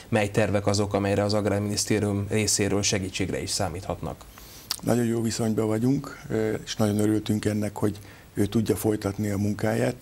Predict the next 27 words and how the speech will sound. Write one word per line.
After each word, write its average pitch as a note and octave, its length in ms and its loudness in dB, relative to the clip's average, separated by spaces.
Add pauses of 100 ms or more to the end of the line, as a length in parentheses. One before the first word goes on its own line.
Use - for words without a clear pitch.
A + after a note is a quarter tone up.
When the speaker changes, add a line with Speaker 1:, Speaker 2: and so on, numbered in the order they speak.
Speaker 2:
Egy F#2+ 140 -4
folytonosság G#2 680 0
ugye G2+ 320 2
mindig G2+ 460 0 (360)
bizakodást G#2 640 2
jelent, A2+ 300 2
hogy G#2+ 160 0
azok G2+ 280 -2
a, G2 160 -2 (180)
ö, G2+ 260 -2
munkák, G#2 540 0 (420)
amik G2+ 220 0
már G2+ 180 2
a G2 60 -2
korábbiakban G#2+ 720 2
elindultak, G#2 580 0
közös G#2+ 300 2
munkák, G2+ 500 0 (500)
azok A2 260 0
ugyanúgy G#2 360 2
folytatódni G#2 640 0
tudnak, G#2 400 -2
és G2+ 320 -2 (120)
a - 80 -6
gazdák G#2 400 -2
segítségére A#2 720 0
lesznek. C3+ 420 0